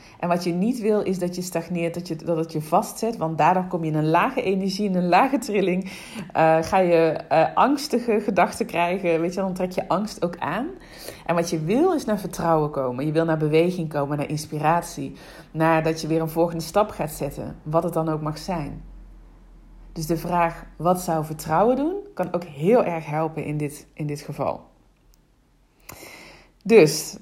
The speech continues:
nou ja, ik hoop dat dit je wat heeft geholpen ook met het, eh, bepalen van wat nu de juiste keuze of de juiste stap is.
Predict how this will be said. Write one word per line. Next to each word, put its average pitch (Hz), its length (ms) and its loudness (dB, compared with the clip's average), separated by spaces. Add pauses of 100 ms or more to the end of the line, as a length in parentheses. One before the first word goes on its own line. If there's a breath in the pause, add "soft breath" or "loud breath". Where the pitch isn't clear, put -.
(140)
nou 180 280 4
ja, 147 260 2 (140)
ik 185 120 -8
hoop 254 220 4
dat 269 100 0
dit 233 160 -4
je 214 80 0
wat 196 160 2
heeft 185 200 -2
geholpen 220 440 2
ook 160 160 0
met 160 180 0
het, 156 360 -6
eh, 147 220 -6
bepalen 185 580 4
van 160 200 -2
wat 160 300 -2
nu 160 180 -2
de 151 100 -6
juiste 156 380 -2
keuze 165 340 4
of 160 100 -4
de - 60 -10
juiste 156 320 0
stap 151 380 -4
is. 160 340 -4